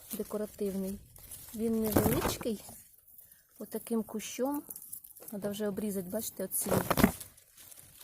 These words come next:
Квіточки дуже-дуже великі. Сам невеличкий, а квіти великі.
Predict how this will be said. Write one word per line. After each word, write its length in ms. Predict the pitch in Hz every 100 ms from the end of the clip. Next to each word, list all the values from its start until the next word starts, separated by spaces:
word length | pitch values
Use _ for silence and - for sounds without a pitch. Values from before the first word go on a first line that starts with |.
| - - - - - - -
Квіточки 480 | 233 262 220 - 226
дуже-дуже 480 | 247 220 220 208
великі. 460 | 196 196 180 - 202 - _ _ _ - - - - -
Сам 280 | 247 240
невеличкий, 640 | 240 240 262 311 - - -
а 60 | 190
квіти 360 | - 262 -
великі. 460 | 208 175 170 -